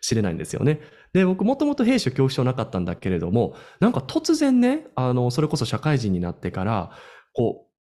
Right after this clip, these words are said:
出る、出ることができない空間ね、出ることができない空間とか入れられるといきなりパニックになるみたいな症状が起こり出して、で、メドベッドに入った時も若干それが起こりそうになったんですよ。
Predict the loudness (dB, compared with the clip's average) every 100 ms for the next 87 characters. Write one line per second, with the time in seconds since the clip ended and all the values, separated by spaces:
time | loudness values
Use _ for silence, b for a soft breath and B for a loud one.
0 | _ 2 4 4 2 0 0 2 4 2
1 | -2 -4 -4 -2 -2 0 0 2 0 -2
2 | -2 -2 -2 -4 -6 _ _ _ _ _
3 | _ _ -2 -2 -2 2 4 2 -2 0
4 | 0 2 0 2 2 2 0 2 4 2
5 | 0 2 2 4 2 2 -2 0 0 0
6 | -2 -2 0 0 2 0 0 0 0 0
7 | -4 -6 -4 -6 -8 B B B B B
8 | 4 6 4 4 2 0 -6 _ 0 0
9 | 0 0 -2 -6 0 0 2 0 0 0
10 | 2 2 0 0 2 2 2 -2 -4 -6
11 | -8